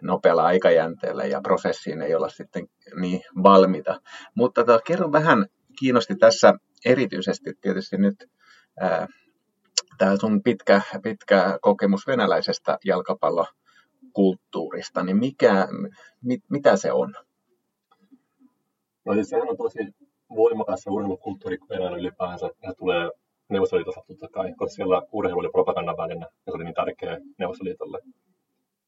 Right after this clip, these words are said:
Speaker 2: Ja siihen luotiin paljon kaikennäköisiä, mitä siihen niin kuin urheiluun liittyy, että siellä on vaan, että mennään kilpailemaan tai siitä, vaan siellä kaikkea niin kuin, esimerkiksi meilläkin opiskeltiin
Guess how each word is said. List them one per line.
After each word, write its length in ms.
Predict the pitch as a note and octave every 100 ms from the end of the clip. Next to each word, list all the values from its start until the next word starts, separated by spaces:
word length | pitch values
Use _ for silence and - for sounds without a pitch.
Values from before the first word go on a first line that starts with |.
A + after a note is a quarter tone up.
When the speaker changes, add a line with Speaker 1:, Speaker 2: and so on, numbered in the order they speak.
| _
Speaker 2:
Ja 80 | G2
siihen 340 | F#2 F2+ E2+ - _ _ _ -
luotiin 360 | F#2 - F#2
paljon 200 | F#2+ F#2
kaikennäköisiä, 580 | F2+ F2 F2 F2 F2+ F#2
mitä 160 | F2 F#2
siihen 180 | F2+ E2
niin 100 | D#2+
kuin 160 | E2 - _ _ -
urheiluun 340 | F#2+ F2 E2
liittyy, 460 | E2+ E2 _ F2+ E2
että 180 | - -
siellä 200 | F2 -
on 60 |
vaan, 120 | F#2
että 140 | F#2 F2
mennään 220 | E2+ E2 -
kilpailemaan 480 | - E3 E3 -
tai 140 | - -
siitä, 180 | - -
vaan 140 | F#2
siellä 220 | F#2 F#2
kaikkea 360 | F#2 F#2 - F2+
niin 100 | E2
kuin, 200 | F2 E2
esimerkiksi 160 | G2 F#2
meilläkin 300 | F#2 E2+ F#2
opiskeltiin 800 | G2 F#2 - F2+ E2+ F#2 F2